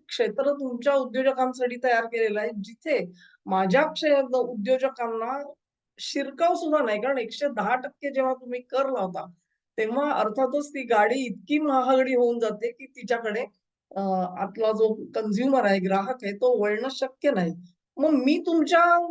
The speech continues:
या गा-, इलेक्ट्रॉनिक व्हेइकल वरती सुद्धा एकशे दहा टक्के कर लावणार, असं,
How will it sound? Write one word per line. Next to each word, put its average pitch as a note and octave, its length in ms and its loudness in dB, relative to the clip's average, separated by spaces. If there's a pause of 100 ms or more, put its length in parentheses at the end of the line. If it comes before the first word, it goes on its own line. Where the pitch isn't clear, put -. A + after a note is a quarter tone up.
या C4 100 4
गा-, A#3+ 500 4
इलेक्ट्रॉनिक C#4+ 640 2
व्हेइकल C4 360 2
वरती A#3 380 2
सुद्धा G#3+ 300 -6
एकशे A#3 300 -2
दहा G3 220 0
टक्के G3+ 420 -6 (120)
कर G3 220 2
लावणार, A#3+ 420 0 (160)
असं, A3+ 240 -4